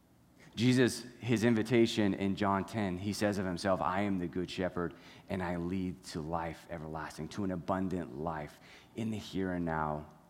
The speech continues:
and forever." He is our good shepherd, directing our lives. So I wanna invite us in this week to come to do a, to do a simple thing,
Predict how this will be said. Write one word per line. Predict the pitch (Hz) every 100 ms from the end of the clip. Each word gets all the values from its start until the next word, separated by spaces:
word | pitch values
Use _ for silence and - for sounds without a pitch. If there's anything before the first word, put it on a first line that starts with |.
| - - _ _ _ _
and | 90 82
forever." | 76 76 71 67 65 - - _ _ _ _ _ _ - - _ - _ - _ _ _ _ - _ _ _ - -
He | - - 110 110
is | 101 95 85 78 - -
our | - 82
good | 73 87
shepherd, | - 85 76 76 73 - - _ _ _ -
directing | 90 82 87 - 90 87 90 - - - _ _ -
our | 76
lives. | 73 69 65 - - - - _ _ _ -
So |
I | 131
wanna | 147
invite | 120 117
us | 104 - - - - - - -
in | - 110
this | 101 -
week | 104 101
to | 90
come | 104 85 80
to | 92
do | 95 95
a, | 85 -
to | - 92
do | 98
a | 87
simple | - 92 82
thing, | - 82 73